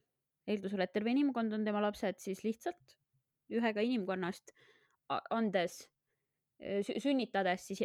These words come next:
muudkui järjepidevaid põlvkondi, et ma kujutan ette, et see ongi siis see põhjus, miks, miks inimkond on nii suur, et see emaduse ja viljakus jumalanna kogu aeg käib ja muudkui muundab ennast, eh, nooreks tšikiks ja muudkui toodab neid lapsi juurde, et sellepärast meil ongi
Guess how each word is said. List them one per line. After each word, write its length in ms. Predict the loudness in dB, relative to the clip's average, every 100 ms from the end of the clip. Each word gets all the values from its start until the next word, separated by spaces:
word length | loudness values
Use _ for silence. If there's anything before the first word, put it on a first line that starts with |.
| 2
muudkui 400 | 4 4 2 2
järjepidevaid 640 | 4 2 0 -2 -4 -2
põlvkondi, 480 | 2 2 -2 -6 -8
et 140 | -6
ma 80 | -4
kujutan 260 | -4 -2 -4
ette, 160 | -2
et 80 | -4
see 120 | -2
ongi 200 | -4 -4
siis 140 | -8 -6
see 80 | -2
põhjus, 300 | -2 -2 -6
miks, 300 | -10 -14 -20 _ _ _ -20 -20 -20 -20 -4
miks 160 | 0 4
inimkond 400 | 4 4 2 2
on 80 | 2
nii 100 | 4
suur, 240 | 6 6 4
et 160 | -2
see 320 | -2 0 0
emaduse 460 | 0 -2 -4 -6 -4
ja 180 | -2 -2 -4 -6 _ _ _ _ _ _ _ -18 -8 0
viljakus 360 | 2 4 2 2
jumalanna 520 | 4 4 4 4 4 2
kogu 220 | 4 6
aeg 160 | 4 4
käib 260 | 4 6 6
ja 140 | 4 4
muudkui 320 | 2 2 4 6
muundab 360 | 6 6 4
ennast, 440 | 2 2 0 -2 -2
eh, 320 | 0 0 -2 -6 _ -20 -20 _ 2
nooreks 300 | 4 2 0
tšikiks 440 | -2 -2 -8 -2
ja 80 | 2
muudkui 280 | 2 0 2
toodab 280 | 2 2 0
neid 140 | 0
lapsi 260 | -2 -2 6
juurde, 260 | 6 6 0
et 80 |
sellepärast 380 | -2 -4 -4 -6
meil 140 | -4 -4
ongi 240 | -4 -6